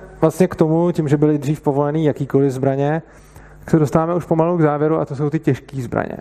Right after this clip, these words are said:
Proč neregulovat jako žádný zbraně, teda jako nic, ani tu artilerii, ani tank, prostě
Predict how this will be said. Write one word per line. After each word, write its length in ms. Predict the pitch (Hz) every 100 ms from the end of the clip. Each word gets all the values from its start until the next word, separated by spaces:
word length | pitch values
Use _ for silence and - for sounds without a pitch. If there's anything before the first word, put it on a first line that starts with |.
| -
Proč 220 | - 147 160
neregulovat 580 | 147 151 143 143 147 - - - - - -
jako 440 | 135 - 139 139
žádný 300 | 135 123 127
zbraně, 300 | 123 110 95
teda 180 | 90 - - -
jako 300 | - - 123
nic, 380 | 120 113 - -
ani 180 | 120
tu 140 | 117 -
artilerii, 600 | 113 123 117 117 123 104
ani 180 | 104 110
tank, 380 | - 110 120 - -
prostě 360 | - - -